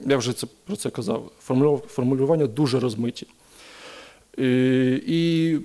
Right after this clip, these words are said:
зазвичай в-, міжнародна практика використовує підхід, е, проблема, тобто проблема, е, загальний опис проблеми та пере-, перелік можливих шляхів вирішення цієї проблеми.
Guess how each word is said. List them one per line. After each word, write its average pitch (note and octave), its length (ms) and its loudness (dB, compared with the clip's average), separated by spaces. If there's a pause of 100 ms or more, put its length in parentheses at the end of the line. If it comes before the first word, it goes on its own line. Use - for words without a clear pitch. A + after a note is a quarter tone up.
зазвичай F#3+ 500 2
в-, A#2 960 -6
міжнародна D3 380 2
практика E3+ 280 -2
використовує C#3 460 0
підхід, - 480 -4
е, B2+ 320 0 (440)
проблема, F3 580 0 (640)
тобто - 240 -4
проблема, F3 460 2
е, C3 240 0
загальний D3 340 2
опис G3 200 0
проблеми D3 400 2
та F3+ 280 2
пере-, D#3+ 260 0
перелік D#3+ 400 2
можливих C3 320 -2
шляхів C3+ 340 -6
вирішення A#2 460 -4
цієї A#2+ 200 -8
проблеми. A#2 480 -10